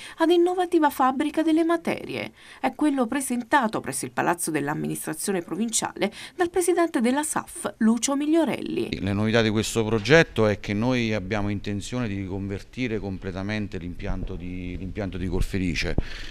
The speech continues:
Speaker 2: Presenteremo il progetto di, di revamping e di riconversione. Eh, vogliamo cambiare, diciamo così, la struttura portante dell'impianto che, eh, garantisce,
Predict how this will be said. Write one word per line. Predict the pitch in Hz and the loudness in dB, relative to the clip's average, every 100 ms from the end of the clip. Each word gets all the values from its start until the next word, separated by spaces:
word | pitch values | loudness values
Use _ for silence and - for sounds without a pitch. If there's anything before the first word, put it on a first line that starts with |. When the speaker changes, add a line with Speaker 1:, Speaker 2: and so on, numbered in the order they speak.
| - | -12
Speaker 2:
Presenteremo | - 82 98 95 98 104 98 | -6 -2 -2 0 2 2 0
il | |
progetto | - 92 85 104 101 98 | 0 -2 2 0 0 -2
di, | 87 90 90 | -2 -2 -2
di | 82 92 | -2 -2
revamping | 98 113 135 123 101 98 | -2 -2 -2 -2 -4 -4
e | 92 | -4
di | 90 | -4
riconversione. | 90 90 92 95 101 - 143 156 113 82 - - - - | -4 -4 -2 -2 -4 -2 0 2 2 -2 -8 -16 -16 -10
Eh, | - 85 87 85 | -6 -4 -4 -6
vogliamo | 78 104 110 120 110 101 87 | -6 -2 0 2 0 -2 -4
cambiare, | - 113 113 117 131 131 | -4 -2 0 0 0 0
diciamo | 98 95 95 | -2 -4 -6
così, | - 101 | -8 -6
la | 110 | -4
struttura | 90 - 104 - - 120 117 110 98 - - - | -6 -6 -10 -10 -6 -4 -2 -4 -8 -12 -18 -10
portante | - 110 - 107 110 101 | -6 -4 -4 -4 -4 -4
dell'impianto | 92 87 87 101 101 92 90 | -6 -6 -6 -6 -6 -6 -8
che, | 85 87 82 - - | -6 -6 -6 -12 -14
eh, | - 92 90 87 85 82 | -6 -4 -2 -4 -6 -6
garantisce, | 85 101 104 95 120 123 - 101 98 | -2 0 2 2 2 2 4 4 2